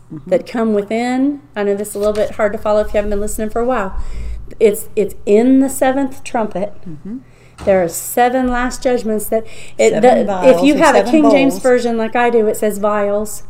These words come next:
Speaker 1: Mm-hmm.
Speaker 2: Other versions says bowls, and, and, and even other Bible versions say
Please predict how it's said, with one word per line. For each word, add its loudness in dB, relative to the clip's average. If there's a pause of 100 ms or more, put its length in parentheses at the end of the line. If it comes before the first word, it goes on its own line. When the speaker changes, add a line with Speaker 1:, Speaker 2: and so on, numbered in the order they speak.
(140)
Speaker 1:
Mm-hmm. -10
Speaker 2:
Other 6
versions 0
says -2
bowls, 4
and, 0
and, 2
and -2
even 2
other 2
Bible 0
versions -2
say 0